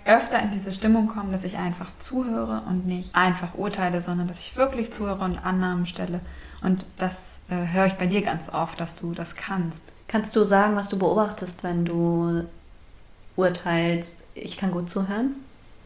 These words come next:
Speaker 2: Das würde mich interessieren, nochmal zu hören, was du da
Speaker 1: Also
Speaker 2: siehst.
Speaker 1: erstmal le-, sehe ich tatsächlich so einen Blick bei dir, dass du so die Augen zusammenkneifst und den Kopf schief lässt. Also dieses, äh, Schieflegen ist ja auch so ein Zeichen von Offenheit.
Speaker 2: Mhm.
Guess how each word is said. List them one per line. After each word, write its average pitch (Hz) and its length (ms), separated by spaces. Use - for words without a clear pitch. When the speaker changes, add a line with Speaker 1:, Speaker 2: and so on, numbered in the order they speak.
Speaker 2:
Das 175 120
würde - 140
mich 170 140
interessieren, 180 380
nochmal 170 220
zu 165 160
hören, 175 140
was 170 140
du - 100
da 196 120
Speaker 1:
Also 185 260
Speaker 2:
siehst. - 100
Speaker 1:
erstmal 240 460
le-, 202 180
sehe 208 220
ich 214 100
tatsächlich 190 480
so - 80
einen 170 140
Blick 202 440
bei 240 160
dir, 226 160
dass - 140
du 185 100
so 180 120
die 175 180
Augen 196 400
zusammenkneifst 185 1120
und 180 100
den 175 100
Kopf - 380
schief - 380
lässt. 208 180
Also 190 180
dieses, 180 440
äh, - 180
Schieflegen 196 560
ist 185 80
ja 185 160
auch 180 60
so - 120
ein 180 120
Zeichen 185 320
von 220 180
Offenheit. 240 760
Speaker 2:
Mhm. 185 340